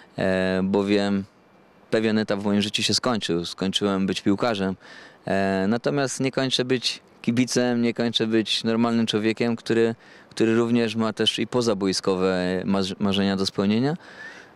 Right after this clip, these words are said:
I, i mam nadzieję, że pewne cele swoje w dalszym ciągu będę realizował. E, chciałbym dość mocno, em,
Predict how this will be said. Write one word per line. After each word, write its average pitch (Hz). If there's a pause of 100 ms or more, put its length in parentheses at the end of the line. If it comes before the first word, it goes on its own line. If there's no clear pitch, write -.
I, 123
i 139
mam 143
nadzieję, 135
że 127 (340)
pewne 127
cele 123
swoje 120
w 113
dalszym 117
ciągu 113
będę 110 (240)
realizował. 104 (720)
E, 95
chciałbym 110
dość 107
mocno, 101 (320)
em, 101